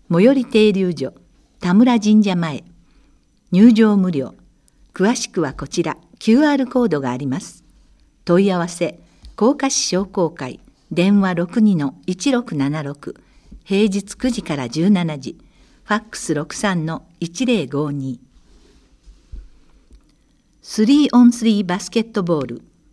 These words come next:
公共交通で来場された方は、プレゼント抽選に参加オッケー。誰でも参加できるバスケを楽しもう。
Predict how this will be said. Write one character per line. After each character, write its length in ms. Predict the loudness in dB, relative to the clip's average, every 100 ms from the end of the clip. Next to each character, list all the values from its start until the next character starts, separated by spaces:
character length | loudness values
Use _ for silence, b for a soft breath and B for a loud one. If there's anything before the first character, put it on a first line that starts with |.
| _
公 200 | 0 0
共 260 | 0 0 0
交 220 | 0 0
通 220 | 0 -4
で 180 | 0 0
来 240 | 0 -2 0
場 200 | 0 0
さ 120 | -4
れ 120 | -4
た 100 | -8
方 300 | -10 -8 -8
は、 140 | -8 b b b b b b b b
プ 120 | 2
レ 100 | 4
ゼ 140 | 4 2
ン 80 |
ト 100 | -2
抽 260 | -4 -2 0
選 300 | 2 2 4
に 180 | 2 -2
参 240 | -2 -2
加 200 | -2 -8
オ 40 | -10
ッ 80 | _
ケ 220 | -12 -12
ー。 120 | _ _ _ -20 -20 _
誰 280 | -4 2 2
で 80 | 2
も 120 | 0
参 220 | 2 2
加 140 | 2 -2
で 100 | -6
き 140 | -8
る 200 | -10 -12 _
バ 140 | -8 -8
ス 120 | -6
ケ 140 | -4
を 80 | -2
楽 240 | -2 -2 -2
し 140 | -2
も 300 | -2 -4
う。 40 | -12